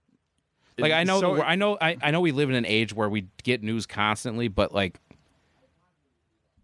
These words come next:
Speaker 1: I mean, I, I guess, mm. 'Cause
Speaker 2: Yeah.
Speaker 1: we never really talked about, we, the,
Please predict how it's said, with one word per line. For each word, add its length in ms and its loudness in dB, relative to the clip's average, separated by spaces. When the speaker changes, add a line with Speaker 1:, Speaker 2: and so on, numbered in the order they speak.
Speaker 1:
I 40 -6
mean, 140 0
I, 160 0
I 100 0
guess, 380 -4
mm. 340 -6
'Cause 120 -10
Speaker 2:
Yeah. 80 2
Speaker 1:
we 20 2
never 200 4
really 200 4
talked 200 2
about, 240 0
we, 140 -2
the, 180 -8